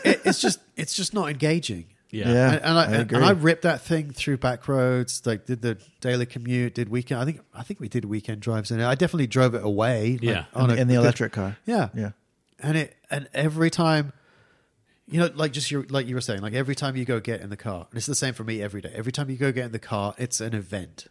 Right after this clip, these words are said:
Speaker 3: Yeah.
Speaker 1: right? You, I, you know, you savor those moments. Every time I got into that e-tron, I was just like, "Meh."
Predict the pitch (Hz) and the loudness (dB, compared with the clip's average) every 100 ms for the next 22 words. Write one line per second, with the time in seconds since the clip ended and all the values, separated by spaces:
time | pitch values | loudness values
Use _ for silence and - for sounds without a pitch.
0 | _ 90 110 120 _ _ 113 117 117 120 | _ -4 -2 -4 _ _ -8 -8 -4 -2
1 | 120 117 123 107 104 - - 143 147 135 | -2 -2 -2 -2 -2 -4 -2 2 2 2
2 | 123 113 120 107 104 110 95 - - - | 0 2 -2 -2 -2 -4 -4 -10 -8 -8
3 | - _ - - _ - 120 139 156 151 | -10 _ -20 -20 _ -8 -2 0 2 2
4 | 143 117 110 120 120 110 127 117 101 104 | 2 0 -2 0 0 -2 -4 -4 -6 -4
5 | 98 107 113 107 98 123 143 | -6 -6 -4 -6 -8 -2 -2